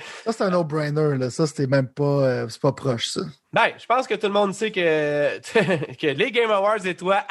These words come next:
Speaker 2: avez aimé Final Fantasy seven Remake.
Speaker 1: Mm.
Speaker 2: Euh, non, non, je comprends ça, j'ai pas de problème avec ça. Les autres jeux, personnellement, moi, j'aurais aimé ça, essayer Wasteland three. Euh, c'est pas quelque chose qui va arriver.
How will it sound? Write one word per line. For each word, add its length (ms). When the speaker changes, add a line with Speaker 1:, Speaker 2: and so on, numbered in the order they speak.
Speaker 2:
avez 320
aimé 300
Final 380
Fantasy 420
seven 400
Remake. 540
Speaker 1:
Mm. 400
Speaker 2:
Euh, 500
non, 120
non, 160
je 140
comprends 340
ça, 380
j'ai 120
pas 100
de 40
problème 200
avec 100
ça. 80
Les 220
autres 160
jeux, 160
personnellement, 440
moi, 140
j'aurais 300
aimé 160
ça, 240
essayer 260
Wasteland 540
three. 340
Euh, 720
c'est 140
pas 120
quelque 140
chose 160
qui 80
va 100
arriver. 420